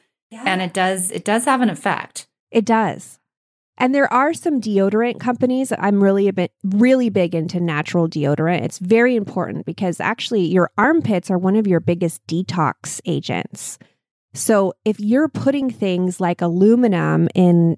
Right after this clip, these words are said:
Speaker 1: you know, let's not name brands, but we'll just say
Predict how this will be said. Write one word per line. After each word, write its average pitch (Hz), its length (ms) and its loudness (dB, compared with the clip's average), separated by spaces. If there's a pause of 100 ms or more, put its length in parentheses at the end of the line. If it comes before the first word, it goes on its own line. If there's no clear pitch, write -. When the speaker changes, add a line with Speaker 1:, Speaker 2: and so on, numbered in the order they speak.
Speaker 1:
you 185 140 4
know, 160 240 2 (180)
let's 185 220 0
not 190 180 0
name 175 280 2
brands, 170 360 0
but - 160 0
we'll 175 140 2
just 170 260 -2
say 170 300 0